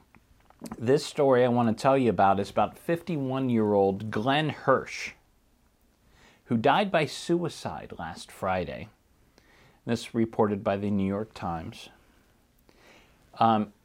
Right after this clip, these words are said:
by the way, I, I link all of these stories in the sources that I use at the end of this podcast in what I call the liner notes. And for those,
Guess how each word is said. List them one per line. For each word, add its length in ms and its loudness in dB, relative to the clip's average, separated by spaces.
by 160 4
the 80 2
way, 460 0
I, 320 0
I 120 -2
link 420 0
all 320 4
of 160 0
these 200 -2
stories 760 -4
in 240 -2
the 80 -4
sources 640 -2
that 160 -2
I 60 -4
use 460 -6
at 180 -10
the 200 -6
end 340 -2
of 540 -6
this 160 -6
podcast 760 -8
in 100 -8
what 100 -4
I 60 -6
call 240 -4
the 100 -6
liner 460 -4
notes. 480 -6
And 440 -2
for 100 -4
those, 280 -2